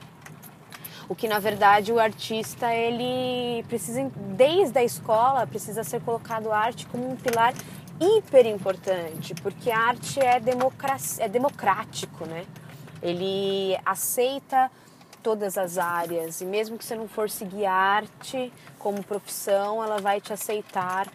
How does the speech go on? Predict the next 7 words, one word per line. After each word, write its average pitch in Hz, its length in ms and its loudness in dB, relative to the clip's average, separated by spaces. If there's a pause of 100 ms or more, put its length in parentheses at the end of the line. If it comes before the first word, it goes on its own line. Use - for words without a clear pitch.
como, 202 840 0 (680)
é, 175 680 -2 (1160)
como 294 160 2
uma 302 140 0
forma 302 380 6
de 247 140 2
autoconhecimento. 247 1120 0